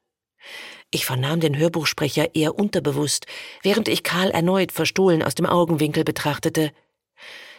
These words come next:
Er wirkte hundemüde. Kein Wunder, das war ich auch.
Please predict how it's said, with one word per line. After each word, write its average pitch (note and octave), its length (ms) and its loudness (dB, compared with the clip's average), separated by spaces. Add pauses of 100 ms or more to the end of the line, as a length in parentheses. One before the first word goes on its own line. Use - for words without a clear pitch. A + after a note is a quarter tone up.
Er F#3+ 220 2
wirkte G#3+ 560 2
hundemüde. F#3 720 4 (720)
Kein F#3 260 6
Wunder, E3+ 400 6 (140)
das D3 180 -4
war F3 140 4
ich - 160 0
auch. F3+ 280 4